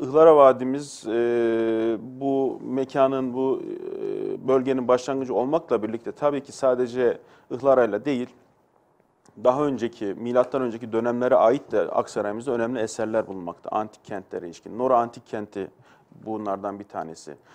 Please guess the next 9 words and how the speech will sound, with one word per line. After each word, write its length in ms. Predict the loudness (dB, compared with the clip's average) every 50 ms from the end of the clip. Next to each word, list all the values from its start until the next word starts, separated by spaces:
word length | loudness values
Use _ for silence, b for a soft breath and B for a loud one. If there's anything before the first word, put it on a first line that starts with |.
| B B B -4
Aşıklıhöyük 580 | -4 -4 -4 -8 -8 -4 -4 -4 -4 -4 -4
yine 120 | 0 2 2
Aksaray'ımızda 760 | 0 0 0 0 2 2 2 0 -2 -6 -6 -4 -4 -4
ilk 260 | -4 -6 -10 -8 _ -4
beyin 160 | -2 -2 -2
ameliyatının 560 | -2 -2 -2 -2 -2 -2 -4 -4 -8 -8 -4
gerçekleştirildiği 1040 | -4 -4 -4 -6 -8 -12 -8 -8 -10 -8 -10 -12 -12 -12 -10 -8 -6 -4 -4 -4 -4 -2
yer 160 | -2 -2 -2
olarak, 340 | -2 -2 -2 -2 -2 -4